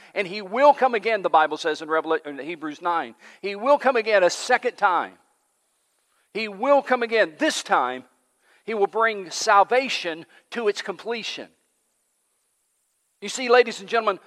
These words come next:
my point is simply this. This is not a secondary doctrine. This is not a, a, just one of those secondary doctrines that some people who are interested in end-time events kind of get interested in.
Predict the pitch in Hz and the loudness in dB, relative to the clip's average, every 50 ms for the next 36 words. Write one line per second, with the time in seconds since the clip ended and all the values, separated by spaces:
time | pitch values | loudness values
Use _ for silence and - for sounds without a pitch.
0 | _ - 180 185 - - 240 262 254 233 220 - - 226 - 196 196 185 196 185 | _ -2 -2 -2 0 0 0 0 0 0 -2 -2 -4 -4 -2 -2 0 2 2 0
1 | - - - _ _ _ 139 208 254 247 - - 214 208 - - 180 202 220 220 | 0 -4 -10 _ _ _ _ -2 -2 -2 -2 -2 -2 -2 -4 -2 2 4 4 4
2 | 208 190 - - - 220 214 - 214 196 185 202 196 190 180 165 143 175 165 165 | 4 2 -2 -2 -2 0 0 0 -2 -4 -4 -2 -2 0 -2 -2 0 2 2 2
3 | 156 - - 151 131 101 92 90 _ _ _ _ _ _ _ _ _ _ _ _ | 0 -2 -8 -12 -10 -12 -12 -16 _ _ _ _ _ _ _ _ _ _ _ _
4 | _ _ _ _ _ _ _ - 214 240 - 240 262 - 226 240 233 226 220 190 | _ _ _ _ _ _ _ -4 -4 -2 -2 -4 -8 0 4 6 6 8 6 6
5 | 160 - - - - - 156 180 170 170 226 220 - - 233 220 220 214 202 190 | 4 2 -4 -16 -4 -2 -2 -2 0 0 -2 -2 -2 -2 -2 0 2 2 2 0
6 | - - - 240 226 - 226 196 214 214 202 185 185 196 196 196 - 196 190 185 | 0 -2 -2 -2 -2 -2 -4 -4 -2 -2 0 2 4 4 4 4 2 -2 -8 -6
7 | 165 196 165 - - 233 226 202 190 208 - 202 190 175 180 185 175 185 202 202 | -6 -6 -6 -2 -2 -2 -2 -2 -6 -8 -6 -4 -2 0 0 0 0 -2 -2 0
8 | 196 190 190 180 - 165 151 165 185 196 - - 170 180 180 160 143 151 185 175 | 2 2 2 0 -2 -6 -10 -10 -10 -10 -6 -4 -2 -2 -2 -4 -4 -4 -4 -4
9 | 156 - - - - _ - _ _ - 180 165 156 151 165 156 165 185 165 147 | -4 -6 -10 -16 -20 _ -20 _ _ -6 -6 -4 -4 -6 -6 -6 -6 -6 -4 -4
10 | 143 135 - - 135 123 131 123 120 | -6 -6 -8 -12 -12 -10 -10 -10 -12